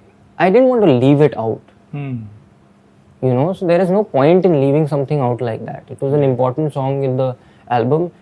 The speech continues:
Speaker 1: It needed to be there.
Speaker 2: Hmm.
Speaker 1: Um, and it was, so I kind of, I was like, "It's fine." Like, भाई, इस, इस दिन आनी थी,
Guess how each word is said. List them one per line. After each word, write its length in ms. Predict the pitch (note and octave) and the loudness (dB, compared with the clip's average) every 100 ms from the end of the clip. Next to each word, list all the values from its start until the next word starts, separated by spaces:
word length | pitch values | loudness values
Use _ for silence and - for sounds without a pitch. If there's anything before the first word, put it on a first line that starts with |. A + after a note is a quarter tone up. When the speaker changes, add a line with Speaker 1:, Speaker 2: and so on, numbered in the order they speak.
| - | -4
Speaker 1:
It 140 | C#3+ | -2
needed 460 | C3 C3+ C#3 D3+ D3+ | 2 4 6 6 4
to 140 | D3+ | 2
be 120 | C3+ B2+ | 2 2
there. 300 | B2+ D3 - _ C#3+ | 0 -2 -6 _ -14
Speaker 2:
Hmm. 160 | C3+ A#2 A#2 | -12 -10 -8
Speaker 1:
Um, 380 | A2+ A2 G#2+ G#2+ A2+ A2+ - - _ _ - | -8 -8 -12 -14 -16 -18 -20 -20 _ _ -8
and 140 | B2 | -2
it 180 | B2+ A2+ | -2 -2
was, 220 | B2 C#3 A#2 - - - | -2 -2 -2 -10 -14 -6
so 160 | E3 | -2
I 180 | - F3 | 0 0
kind 300 | F#3 G3+ G#3 | 2 0 0
of, 80 | G3+ | 0
I 100 | G3 | -2
was 120 | G3 | -4
like, 160 | G#3+ G#3+ | -4 -4
"It's 160 | G3+ - | -6 -6
fine." 200 | F#3+ B2 - _ _ _ - | -6 -8 -12 _ _ _ -12
Like, 360 | A2+ - - - - | -10 -12 -18 -16 -4
भाई, 320 | C#3+ D#3 - _ _ _ _ _ - | -2 -2 -4 _ _ _ _ _ 2
इस, 180 | E3+ D#3 | 2 4
इस 420 | D3 - E3 D#3 D3+ | 2 2 0 -2 0
दिन 240 | D3+ D#3+ | 2 4
आनी 280 | D3 D3 D3+ | 4 4 2
थी, 340 | D#3 D3+ D3+ | 2 0 -2